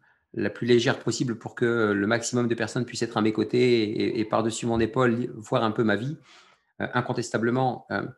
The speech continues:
je, je fais référence, et je parle pas des personnes, je parle de, de, de, des êtres inspirants qu'ils ont pu être ou qu'ils sont encore. Steve Jobs explique, euh, euh,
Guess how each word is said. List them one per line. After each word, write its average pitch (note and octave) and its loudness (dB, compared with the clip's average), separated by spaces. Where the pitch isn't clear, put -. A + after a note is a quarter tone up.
je, C3+ 2
je C3+ 2
fais F3+ 4
référence, D#3 4
et G#2+ 0
je - -2
parle C3 4
pas E3 4
des B2 0
personnes, C3+ 0
je - -8
parle B2+ 4
de, A2 4
de, G#2 0
de, G#2 -4
des A#2 2
êtres D3 4
inspirants C#3 2
qu'ils A#2 -2
ont A#2 2
pu B2 -2
être D#3+ 4
ou C3+ 0
qu'ils A#2+ -2
sont - 0
encore. A2 2
Steve C3+ -2
Jobs E3+ 6
explique, D3 -2
euh, A2 2
euh, G#2 -4